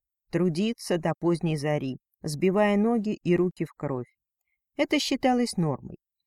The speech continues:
Настоятельница выжимала все силы, снисходительно разрешая спать, есть и учиться утром. У детей не было выходных. Каждый день был в точности похож на другой.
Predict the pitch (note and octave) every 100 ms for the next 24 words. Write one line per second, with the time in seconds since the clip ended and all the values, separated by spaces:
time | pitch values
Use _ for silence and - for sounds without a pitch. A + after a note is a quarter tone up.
0 | _ - E3 - G3+ A3 A3+ G#3+ G3+ -
1 | G3 F3+ F#3 G3 G3 F#3+ - - F#3+ -
2 | - A#3+ G3+ C3+ - _ _ _ - G3
3 | F#3+ - G3+ F#3+ G#3+ G3+ G3 F#3+ F3+ G3
4 | F#3+ G#3+ G3+ G3+ - - C#4 D4 - _
5 | D#3 F3 G#3+ C4+ - _ _ _ - F3+
6 | E3+ - G#3 - F3 - D3+ - - -
7 | - _ _ _ _ _ _ - G3+ B3
8 | - C#4 C4+ C4 D#3+ C#3 C3 - B2+ A#2
9 | C3 - _ _ _ - A3 A3 F#3 G#3+
10 | F3 A3+ B3+ A3 F3 - - A3 B3 -
11 | A3+ G#3+ - - C#3+ - D3+ D3+ - C3+
12 | C3 B2+ A2+ A#2+ C#3